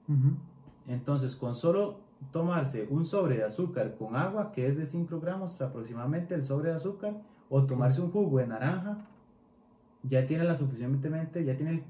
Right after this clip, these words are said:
Speaker 2: el, el sufimen-, el suficientemente aporte de azúcar necesario para compensar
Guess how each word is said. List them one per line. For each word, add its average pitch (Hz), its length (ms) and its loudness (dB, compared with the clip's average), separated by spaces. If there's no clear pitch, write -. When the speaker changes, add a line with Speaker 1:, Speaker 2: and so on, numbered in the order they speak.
Speaker 2:
el, 123 100 -4
el 113 120 -8
sufimen-, 120 520 -2
el 117 420 -8
suficientemente 135 880 -4
aporte 156 440 -2
de 107 60 -2
azúcar 165 400 -4
necesario 135 400 -2
para 139 300 -2
compensar 107 520 -10